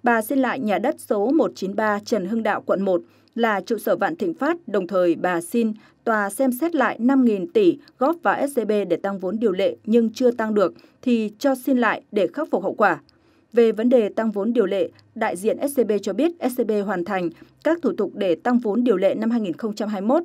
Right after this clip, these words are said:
tiền đã hòa vào dòng tiền chung, tuy nhiên chưa có giấy chứng nhận tăng vốn. Tại tòa, đại diện S C B cho biết S C B kháng cáo năm vấn đề. Cụ thể, S C B đề nghị tòa chấp nhận yêu cầu bồi thường thiệt hại của S C B về lãi suất.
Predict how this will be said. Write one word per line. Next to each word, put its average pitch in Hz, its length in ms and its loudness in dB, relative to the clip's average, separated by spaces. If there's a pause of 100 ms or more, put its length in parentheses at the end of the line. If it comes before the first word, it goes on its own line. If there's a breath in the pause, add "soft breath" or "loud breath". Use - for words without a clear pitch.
(300 loud breath)
tiền 233 240 4
đã 226 120 -2
hòa 220 320 0
vào 190 220 -2
dòng 190 200 -4
tiền 175 200 -4
chung, 254 220 4 (160)
tuy 220 80 -2
nhiên 220 240 2 (240 loud breath)
chưa 240 140 4
có 208 160 0
giấy 185 160 -4
chứng 202 240 -4
nhận 240 180 0
tăng 190 200 -4
vốn. 196 260 0 (440 soft breath)
Tại 190 140 0
tòa, 185 280 0
đại 190 160 0
diện 185 200 -4 (120)
S - 120 -4
C 202 60 -2
B 202 40 -2 (120)
cho 196 120 -6
biết 302 180 2 (220 loud breath)
S 277 180 -2
C 247 60 4
B 220 60 0 (140)
kháng 196 200 -6
cáo 202 240 -2
năm 240 200 4
vấn 202 180 -2
đề. 196 240 4 (280 soft breath)
Cụ 220 140 0
thể, 226 260 2 (180 loud breath)
S 320 200 2
C 269 80 2
B 233 60 4 (200)
đề 202 140 2
nghị 190 280 0 (220 soft breath)
tòa 214 260 0
chấp 339 260 -2
nhận 240 280 4
yêu 240 140 4
cầu 202 180 0
bồi 175 200 0
thường 175 220 -2
thiệt 180 160 -4
hại 185 240 -6
của - 140 -6 (100)
S 277 120 -6
C 214 80 2
B 202 60 0 (200)
về 180 100 2
lãi 139 160 -4
suất. 339 220 -2